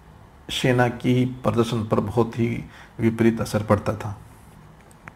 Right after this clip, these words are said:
एक बड़ा कारण था रणनीति का अभाव। अ, राजपूत जो सैनिक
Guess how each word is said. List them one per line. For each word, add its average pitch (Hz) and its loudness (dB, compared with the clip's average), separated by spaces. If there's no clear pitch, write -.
एक 156 6
बड़ा 175 6
कारण 175 2
था 160 2
रणनीति 123 2
का 139 6
अभाव। 127 2
अ, 131 4
राजपूत 135 4
जो 170 2
सैनिक 151 0